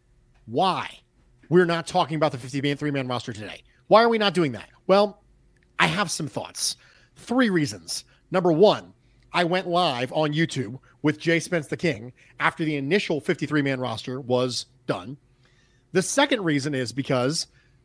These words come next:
a lot of things are going to change, potentially, between the time you're listening to this and the practice squad is fully set. And the third reason is because I'm sure I'm probably gonna be talking about it Friday night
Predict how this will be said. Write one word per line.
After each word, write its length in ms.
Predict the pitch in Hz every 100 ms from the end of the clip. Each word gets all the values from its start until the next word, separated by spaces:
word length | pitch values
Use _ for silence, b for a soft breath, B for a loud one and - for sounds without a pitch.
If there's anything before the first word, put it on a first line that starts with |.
| _ _ _ _ _ 196
a 40 |
lot 220 | 196 214
of 100 | 202
things 220 | 214 196
are 80 | 180
going 220 | 170 175
to 60 | 151
change, 680 | - 226 147 180 - - _ _ _ -
potentially, 640 | 175 170 - 147 180 247 _
between 260 | 156 156 165
the 80 |
time 300 | - 175 170
you're 200 | 151 156
listening 440 | 147 180 175 160 139
to 100 | 143
this 420 | 127 165 - - b b -
and 360 | 180 170 165 139 _
the 220 | 170 151 - -
practice 400 | - 160 - -
squad 280 | 160 156 156
is 140 | -
fully 240 | 143 151
set. 400 | 190 - 147 - - _ _ _ _ _
And 160 | 240 226
the 60 |
third 300 | 220 302 320
reason 440 | 226 175 147 175 254 _ _ _ -
is 160 | 214 170
because 440 | 196 220 214 - - _ _ _ -
I'm 240 | - 156
sure 320 | 156 - 226 240
I'm 100 | 233
probably 260 | 247 254
gonna 120 | 254
be 60 | 254
talking 320 | 233 269 233
about 240 | 220 208 214
it 180 | 220 - _ _ _ _ -
Friday 360 | - 208 214
night 340 | 190 170 175